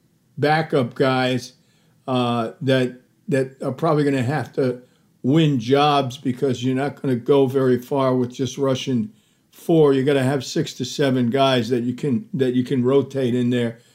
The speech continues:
So that, keep an eye on that. The, the rotator inside is Matt Ioannidis, who's outstanding. He comes in in the nickel situations and replaces,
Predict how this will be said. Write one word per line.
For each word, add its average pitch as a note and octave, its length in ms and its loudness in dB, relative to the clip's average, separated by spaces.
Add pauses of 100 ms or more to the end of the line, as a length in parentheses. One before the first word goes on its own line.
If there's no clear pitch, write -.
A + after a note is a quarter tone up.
(220)
So C3+ 240 0
that, C#3 360 2
keep F#3 240 0
an C#3+ 120 2
eye C#3+ 220 2
on C3 100 0
that. B2+ 360 -2 (320)
The, C#3+ 140 -2
the C3+ 220 2
rotator D#3 760 4
inside D#3+ 680 0
is A#2+ 160 -2
Matt C3+ 320 -2
Ioannidis, B2+ 920 0 (480)
who's C#3 200 2
outstanding. C3+ 840 0
He C#3 180 0
comes C#3 400 0
in D3 180 2
in B2 120 0
the B2 80 2
nickel C3 320 0
situations B2+ 800 -2
and A#2 120 -2
replaces, B2 760 -4